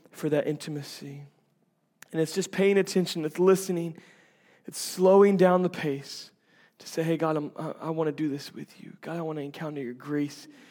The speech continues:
in this moment." I remember early on in, uh, our pa-,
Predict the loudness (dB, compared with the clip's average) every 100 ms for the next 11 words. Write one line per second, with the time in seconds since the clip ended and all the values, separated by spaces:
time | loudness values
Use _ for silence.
0 | -20 -18 -10 -10 -8 -8 -6 -6 -10 -14
1 | _ _ _ _ -2 2 6 6 6 4
2 | 6 4 2 0 0 0 -2 -6 -8 -6
3 | -2 2 4 2 -4 -20 _ -8